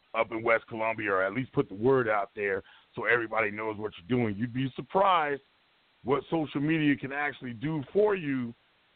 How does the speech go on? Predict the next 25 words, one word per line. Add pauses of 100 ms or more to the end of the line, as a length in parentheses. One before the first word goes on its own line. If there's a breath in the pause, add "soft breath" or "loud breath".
if
you
put
it
out
there.
There's
some
people
that
actually
look (520)
for
sponsorships (520 soft breath)
every
year (240)
so
they
can
go
back
and
help
a
community,